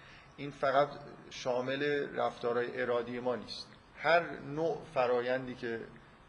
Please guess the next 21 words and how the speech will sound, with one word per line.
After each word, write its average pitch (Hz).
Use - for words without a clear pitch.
رفتاری 123
که 127
انسان 117
از 110
خودش 113
نشون 113
می‌ده، 120
از 131
جمله 127
مثلاً 117
فرض 117
کنید 117
رویا، 127
رویای 127
بخشی 135
از 123
رفتارهای 120
برای 120
فعالیت‌های 127
روانی 120
انسان. 104